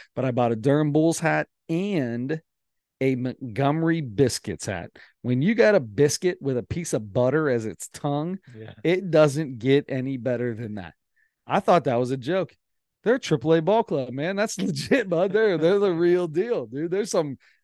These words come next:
Speaker 1: really good ball players that played for the Montgomery Biscuits.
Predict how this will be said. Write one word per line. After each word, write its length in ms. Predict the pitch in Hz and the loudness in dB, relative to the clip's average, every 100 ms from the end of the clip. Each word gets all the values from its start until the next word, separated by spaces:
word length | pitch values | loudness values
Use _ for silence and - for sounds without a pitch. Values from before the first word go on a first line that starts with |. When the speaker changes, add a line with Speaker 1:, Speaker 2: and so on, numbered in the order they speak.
| _ | _
Speaker 1:
really 540 | 123 131 175 196 196 196 | -8 -2 0 2 2 0
good 260 | 160 185 160 | 2 2 4
ball 200 | 170 175 | 0 2
players 380 | 160 135 135 | -2 -2 -4
that 180 | 127 131 | -4 -4
played 320 | - 160 151 | -2 -2 -2
for 160 | 131 151 | -4 -6
the 140 | 127 | -4
Montgomery 1040 | 123 123 127 117 110 143 165 170 175 180 170 _ _ _ _ _ _ _ _ - | -6 -8 -12 -14 -6 -6 -4 -8 -8 -10 -14 _ _ _ _ _ _ _ _ -8
Biscuits. 720 | 147 - - 80 - - - | -6 -8 -14 -20 -12 -12 -14